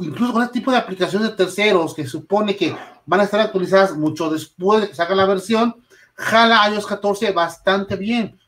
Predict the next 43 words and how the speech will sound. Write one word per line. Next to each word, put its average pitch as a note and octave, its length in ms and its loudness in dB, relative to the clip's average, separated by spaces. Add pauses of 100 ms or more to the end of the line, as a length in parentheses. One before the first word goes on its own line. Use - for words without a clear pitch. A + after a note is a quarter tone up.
(200)
versión D#3 440 0
beta G3 300 0
cuatro A#3 520 0
sin F3+ 280 -4
ningún G3 300 0
problema. G#3 680 -2 (300)
De F#3+ 100 6
repente G#3+ 460 2
en B3 80 4
la G#3+ 100 6
beta A3 260 0
tres G3+ 200 2
yo G3+ 60 -4
tuve A3 100 2
un A3 60 0
problemita, F#3+ 580 2
no G#3+ 120 0
sé G3 80 -4
si G3 60 -8
te F#3 80 2
pasó F3+ 280 2
a G3 120 2
ti, A3 280 0 (340)
con E3 180 4
los E3+ 220 4
widgets G3+ 420 0
del D#3 180 2
tiempo, G3 560 0 (880)
que C3+ 120 -4
mismo G3 240 6
aquí F#3 180 0
en F#3 100 4
mi G3+ 80 0
ciudad G#3 420 2 (460)
no F3 260 4
me A3+ 120 4
aparecía F3+ 540 2
nada, A#3+ 200 2
aparecía G3 440 0
básicamente F#3+ 380 0
en, E3 220 0
en D3+ 160 0
azul C4 480 2